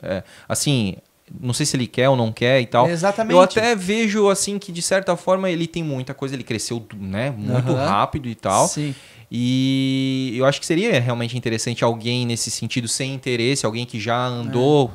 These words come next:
Speaker 2: É.
Speaker 1: né, que já trilhou,
Speaker 2: Sim.
Speaker 1: porque senão ele pode se perder, muito fácil, né?
Speaker 2: É, exato.
Speaker 1: Ele tá com quatrocentos mil, todo mundo tá chegando, assim como já chegaram pra ti,
Speaker 2: Sim.
Speaker 1: o canto da sereia.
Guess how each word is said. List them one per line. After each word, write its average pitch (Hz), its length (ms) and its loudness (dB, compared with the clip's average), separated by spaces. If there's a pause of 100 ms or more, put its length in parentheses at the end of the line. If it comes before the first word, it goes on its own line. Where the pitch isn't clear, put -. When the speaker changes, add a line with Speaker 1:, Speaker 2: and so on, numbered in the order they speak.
Speaker 2:
É. 107 40 -2
Speaker 1:
né, 110 60 0
que - 140 -10
já 110 160 2
trilhou, 113 340 2
Speaker 2:
Sim. 104 60 -6
Speaker 1:
porque 170 220 -2
senão 180 180 -2
ele 175 60 0
pode 175 220 0
se 175 80 -8
perder, 175 420 -4
muito 143 220 -4
fácil, 233 440 -8
né? 113 200 -2
Speaker 2:
É, 139 60 -4
exato. 135 240 -4
Speaker 1:
Ele 135 60 -4
tá 147 100 0
com 151 140 -10
quatrocentos 151 440 -2
mil, 175 180 0
todo 175 240 0
mundo 160 180 -6
tá 151 140 -4
chegando, 151 260 -6
assim 156 160 -4
como 151 180 2
já 139 80 2
chegaram 139 320 2
pra 147 140 0
ti, 175 320 -2
Speaker 2:
Sim. 147 240 -4
Speaker 1:
o - 20 -4
canto 151 260 2
da 143 120 6
sereia. 160 520 0